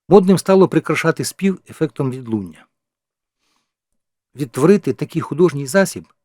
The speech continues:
міг лише отой недешевий пристрій, отой ревербератор. Виділити на нього гроші Головбух, дебетно-кредитна душа, навідріз відмовився. Ну, що з нього взяти?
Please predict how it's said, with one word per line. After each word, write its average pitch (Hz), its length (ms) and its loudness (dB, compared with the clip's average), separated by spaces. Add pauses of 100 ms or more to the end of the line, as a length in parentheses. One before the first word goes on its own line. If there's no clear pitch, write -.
міг 139 180 -4
лише 147 260 -4
отой 160 300 2
недешевий 147 520 -2
пристрій, - 520 -2 (640)
отой - 300 2
ревербератор. 117 1080 -10 (600)
Виділити 196 460 6
на 180 140 2
нього 175 320 4
гроші 170 460 0 (580)
Головбух, 175 640 4 (380)
дебетно-кредитна 147 880 4
душа, 117 400 -2 (580)
навідріз 156 440 4
відмовився. 160 720 4 (1800)
Ну, 214 80 4
що 226 140 4
з - 60 0
нього 185 140 4
взяти? 104 400 -4